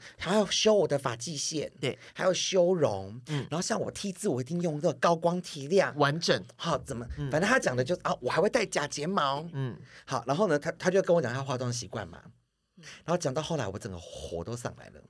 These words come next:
Speaker 3: 嗯。
Speaker 1: 啊，你不是要学吗？
Speaker 3: 嗯。
Speaker 1: 啊，你先跟我讲这个，然后后面就飙，飙了一句什么话，你知道吗？而且我化妆其实很简单，我哈，今天颜色的搭配，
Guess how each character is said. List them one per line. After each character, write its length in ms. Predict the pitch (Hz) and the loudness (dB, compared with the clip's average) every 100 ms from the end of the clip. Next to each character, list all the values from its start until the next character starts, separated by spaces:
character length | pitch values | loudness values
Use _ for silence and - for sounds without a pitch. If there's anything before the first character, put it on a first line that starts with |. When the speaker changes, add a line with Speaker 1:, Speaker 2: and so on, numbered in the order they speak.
| _ | _
Speaker 3:
嗯。 140 | 170 165 | -20 -6
Speaker 1:
啊， 80 | 170 | -4
你 80 | 120 | -2
不 80 | |
是 40 | 143 | -4
要 60 | |
学 420 | 143 - - 87 87 | -4 -8 -10 -12 -12
吗？ 260 | 95 95 170 | -14 -16 -14
Speaker 3:
嗯。 240 | 170 151 | -14 -10
Speaker 1:
啊， 100 | 147 | -6
你 60 | 151 | -4
先 100 | 147 | -4
跟 80 | |
我 40 | 143 | -6
讲 140 | 104 | -8
这 100 | - | -10
个， 80 | 107 90 _ - - | -12 -16 _ -20 -6
然 120 | 139 | -4
后 0 | |
后 180 | - 151 | -2 -4
面 120 | 131 | -2
就 80 | 147 | -2
飙， 260 | - 139 127 | 2 0 0
飙 220 | 147 127 | -2 0
了 60 | 107 | -2
一 20 | |
句 160 | 113 | -6
什 100 | 127 | -10
么 80 | 90 | -10
话， 120 | 110 | -8
你 60 | 107 | -8
知 60 | 107 | -10
道 60 | |
吗？ 220 | 87 90 98 _ _ _ _ _ _ _ _ _ | -14 -16 -18 _ _ _ _ _ _ _ _ _
而 140 | 180 | 0
且 400 | 190 - 170 - - _ | 2 0 0 -2 -6 _
我 180 | 151 123 | 4 4
化 220 | 165 185 | 4 -2
妆 380 | 165 165 156 160 - | 0 -2 -2 -10 -10
其 120 | 165 | -8
实 120 | 170 | -6
很 200 | 143 131 | -8 -8
简 240 | 139 123 107 | -6 -8 -6
单， 420 | 123 117 117 120 - - _ | -8 -8 -12 -14 -20 -20 _
我 180 | 107 107 | -4 -2
哈， 240 | 135 107 | -4 -8
今 160 | - 180 | -6 -6
天 160 | 180 175 - - 175 170 | -6 -8 -12 -10 -10 -4
颜 180 | 160 170 | -4 0
色 160 | 220 | 0
的 80 | 156 | 0
搭 180 | 170 156 | -2 -6
配， 260 | 147 131 | -6 -8